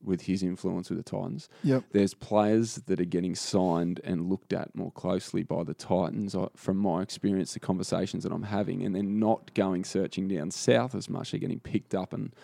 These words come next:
Speaker 1: and they're more aligned to get into the Titans.
Speaker 2: The Titans had a, had a policy there bef-, pre-Meninga, uh, not to sign a kid before a certain age.
Speaker 1: Right.
Speaker 2: Which,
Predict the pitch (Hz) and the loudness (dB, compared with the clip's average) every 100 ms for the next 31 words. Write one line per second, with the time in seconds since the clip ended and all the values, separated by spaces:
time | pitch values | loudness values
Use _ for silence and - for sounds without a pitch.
0 | - - - - 98 82 92 92 95 92 | -20 -20 -20 -4 0 2 2 4 6 6
1 | 82 85 80 78 - 82 87 82 - - | 6 4 2 -2 -4 -4 -4 -4 -8 -8
2 | - - - - - 139 - 143 165 156 | -8 -8 -12 -14 -12 -6 2 2 2 -2
3 | 151 135 123 120 110 - - 123 117 113 | 0 2 2 0 -2 -10 -8 -4 -4 -4
4 | 113 120 - - 135 127 131 135 117 113 | -6 -8 -12 -4 2 2 2 -2 0 0
5 | 110 113 _ - - _ - - 131 123 | -2 -6 _ -12 -12 _ -10 0 2 4
6 | 113 120 113 107 117 _ _ _ _ - | 2 2 0 -2 -6 _ _ _ _ -4
7 | 120 113 110 123 123 - 127 139 120 120 | -4 -4 -2 0 0 -2 -4 0 0 0
8 | - 113 95 - - - - 117 110 120 | -2 -6 -6 -14 -12 -6 0 0 0 -4
9 | 110 110 120 180 - _ _ _ 104 92 | -2 -2 -2 -4 -8 _ _ _ 0 2
10 | 101 139 _ _ - 151 - | 0 -4 _ _ -8 -8 -8